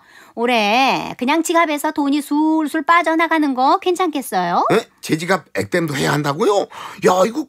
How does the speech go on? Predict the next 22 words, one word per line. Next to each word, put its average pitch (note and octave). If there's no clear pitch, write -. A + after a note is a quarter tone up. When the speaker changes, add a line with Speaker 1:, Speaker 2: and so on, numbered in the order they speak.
Speaker 2:
꽉 -
닫아놨는데. G#3+
Speaker 1:
네네, C#4+
올해도 G#3
돈이 A3
지갑에 A3
눌러 A3+
앉을 G#3+
짬이 B3
없이 G#3+
나갈 B3
것 A3
같은데요. F#3+
연말에 D4
물 C#4
먹을 C#4
건가요? C4+
아니면은 D#4
지금 C#4+
미리 C#4+
먹을 C4
건가요? C#4